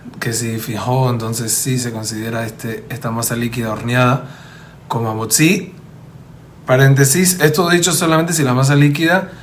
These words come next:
la terminaron haciendo como un pan, o sea, es decir, la pusieron en un molde y la convirtieron como un pan normal, pero si quedó muy flat, así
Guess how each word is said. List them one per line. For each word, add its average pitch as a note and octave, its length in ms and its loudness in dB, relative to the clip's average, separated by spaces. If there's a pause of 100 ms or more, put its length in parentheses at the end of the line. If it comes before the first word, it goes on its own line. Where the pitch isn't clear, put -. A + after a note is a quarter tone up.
(140)
la A#2+ 100 -4
terminaron A#2+ 440 2
haciendo C3 340 2
como A2 180 0
un B2 220 0
pan, A2+ 240 2
o F#2+ 60 -8
sea, G#2+ 260 -6
es G#2 80 -8
decir, B2+ 480 0 (500)
la G#2+ 460 -4
pusieron B2+ 420 0
en A2+ 100 -2
un B2 100 0
molde C3 500 4 (480)
y A#2+ 80 -8
la G#2+ 180 -8
convirtieron A#2+ 840 -2 (260)
como A2 220 -8
un A2+ 60 -6
pan A#2 120 -2
normal, A2+ 300 -2
pero G#2 120 -8
si G#2 200 -6
quedó B2 340 0
muy C3 300 6
flat, C3+ 580 2
así B2 420 -4